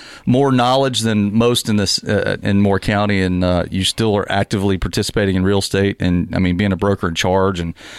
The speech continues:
also having a very successful real estate company. Um, I don't know how you do it. <laughs> I mean, it, trust me, 'cause this guy will answer his phone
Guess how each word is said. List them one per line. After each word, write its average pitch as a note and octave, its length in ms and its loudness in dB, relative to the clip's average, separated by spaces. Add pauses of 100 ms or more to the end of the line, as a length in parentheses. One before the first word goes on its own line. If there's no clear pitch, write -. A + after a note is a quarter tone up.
(240)
also A#2+ 320 0
having G#2+ 240 0
a G2 40 0
very A2 220 0
successful G2 520 -2
real F#2+ 120 2
estate E2 280 -4
company. F#2 440 -2 (120)
Um, F2+ 300 0 (540)
I G#2+ 60 0
don't A2+ 140 0
know F#2+ 80 -2
how G2+ 140 0
you G#2 140 0
do G#2 220 0
it. - 120 -6
<laughs> - 40 -4
I - 100 0
mean, A2 280 2
it, G#2+ 200 -8
trust C3 280 -2
me, F#2+ 100 0
'cause F#2+ 220 0
this C3 160 0
guy B2 220 0
will A2 180 2
answer A#2+ 260 0
his A#2 160 0
phone G2+ 480 0